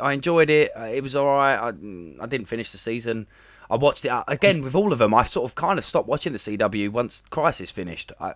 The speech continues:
I watched a few bits, but, uh, but Superman and Lois, like, all I'm seeing from that, and I, I have to be so fucking careful because there's so many sort of spoilery bits that I, I've glance past, and I'm like, "I need to get past that,"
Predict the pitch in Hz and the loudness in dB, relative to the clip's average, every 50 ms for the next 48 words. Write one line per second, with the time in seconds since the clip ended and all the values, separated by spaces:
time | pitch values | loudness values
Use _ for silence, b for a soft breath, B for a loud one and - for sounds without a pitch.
0 | _ - 104 104 123 123 - - - 104 - 147 147 135 104 117 135 - - - | _ -8 -6 -4 -4 -6 -6 -8 -12 -10 -6 -4 -4 -2 -2 -2 -4 -4 -6 -12
1 | - - B B B B B B B B B B - 139 131 123 - _ _ _ | -14 -16 B B B B B B B B B B 2 2 2 0 -4 _ _ _
2 | _ - - - 131 123 - _ - - - - - - _ - - - 135 151 | _ -8 -4 -4 -4 -4 -6 _ -12 -12 -12 -12 -12 -18 _ -18 -14 -2 2 2
3 | 131 - - - _ _ _ _ _ _ - - - 196 165 151 170 143 135 127 | 2 2 0 -10 _ _ _ _ _ _ -12 -6 -4 -2 0 2 4 4 4 6
4 | 139 160 156 127 113 - - 135 123 127 - - 131 165 170 156 131 127 - - | 6 6 6 6 4 0 2 2 2 2 0 0 0 2 4 2 2 0 0 -2
5 | 151 147 143 131 117 113 - - 135 127 147 139 127 101 113 117 - 113 113 - | 0 0 2 0 0 -2 -4 -6 -2 2 2 4 4 2 0 -2 -4 -6 -6 -4
6 | 110 117 131 131 127 135 - - 135 - - - - 139 135 127 - 143 123 - | 0 2 2 4 2 2 -2 -4 -4 -2 0 2 4 4 4 4 4 0 -2 -2
7 | 127 113 - 131 123 117 - 110 95 82 92 101 95 107 101 - - 127 127 127 | -4 -4 0 2 2 2 2 -2 -8 -8 -8 -10 -10 -10 -8 -4 -2 -2 -2 -2
8 | 117 113 110 101 B B B B B B B B - - - - 110 104 - - | -4 -6 -8 -10 B B B B B B B B -10 -6 -6 -6 -6 -8 -10 -12
9 | - - - - 156 143 135 120 113 110 107 - 135 120 - - - - - - | -12 -8 -4 0 2 2 2 2 2 0 0 0 -2 -2 -2 -4 -10 -14 -14 -14
10 | _ - 113 - - 107 110 101 - - 113 113 113 110 - _ _ _ _ _ | _ -12 -12 -8 -6 -6 -6 -6 -6 -6 -4 -4 -4 -6 -8 _ _ _ _ _
11 | _ _ _ _ _ _ _ _ _ _ _ _ - 175 143 143 139 135 123 120 | _ _ _ _ _ _ _ _ _ _ _ _ 6 8 8 10 8 8 6 2
12 | - - - - 127 117 113 101 95 - - - 117 120 113 110 110 110 110 113 | -4 -4 2 6 8 8 8 8 6 2 -4 -4 0 2 2 2 2 2 0 -2
13 | 117 104 - 110 - 120 117 - - 101 98 101 B | -2 -4 -6 -4 -2 -2 -2 0 2 0 0 0 B